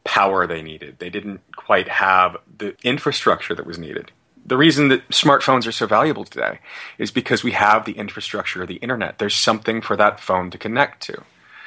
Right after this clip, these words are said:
For just having a, a digital assistant, there's not much more that can do for you than a notepad. But when you can send email, when you can watch videos, when you can listen to music, when all that other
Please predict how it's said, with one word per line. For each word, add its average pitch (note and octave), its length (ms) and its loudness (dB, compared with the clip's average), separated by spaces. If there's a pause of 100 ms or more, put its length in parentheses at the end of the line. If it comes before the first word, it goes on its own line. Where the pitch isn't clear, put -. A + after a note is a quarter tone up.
(240)
For - 100 -14
just D3+ 220 -4
having C#3+ 260 4
a, A#2 80 0
a A2 140 -4
digital B2+ 360 0
assistant, - 640 -6 (600)
there's A#2+ 400 2 (240)
not C3+ 300 2
much B2+ 200 0
more B2 220 2
that A2+ 160 4
can G#2+ 140 -4
do B2+ 160 4
for A#2 160 0
you G2+ 340 0 (160)
than G#2+ 140 4
a - 20 4
notepad. - 600 2 (100)
But G#2+ 140 0
when G#2+ 100 4
you G2+ 80 0
can - 160 -10
send E2 380 -2
email, A2+ 500 2
when F2+ 160 -8
you F2+ 80 -8
can F2 220 -10
watch D#2+ 320 -8
videos, A2 500 4
when E2 80 -10
you F2 80 -8
can F2+ 180 -8
listen D2+ 240 -6
to E2 80 -16
music, F#2 520 2
when F2+ 100 -6
all A#2 220 4
that A2+ 280 4
other A2 380 4